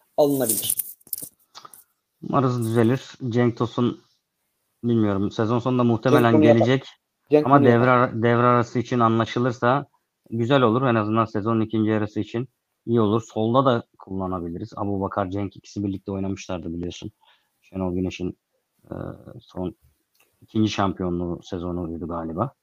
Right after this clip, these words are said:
Speaker 1: Evet.
Speaker 2: E, ve verimli olmuşlardı.
Speaker 1: Tabii,
Speaker 2: Bence
Speaker 1: tabii,
Speaker 2: verimli
Speaker 1: tabii.
Speaker 2: de olur. Batshuayi de,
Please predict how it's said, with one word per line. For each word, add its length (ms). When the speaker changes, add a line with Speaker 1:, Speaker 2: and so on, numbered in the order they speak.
Speaker 1:
Evet. 300
Speaker 2:
E, 40
ve 420
verimli 360
olmuşlardı. 720
Speaker 1:
Tabii, 140
Speaker 2:
Bence 120
Speaker 1:
tabii, 100
Speaker 2:
verimli 240
Speaker 1:
tabii. 120
Speaker 2:
de 80
olur. 400
Batshuayi 600
de, 140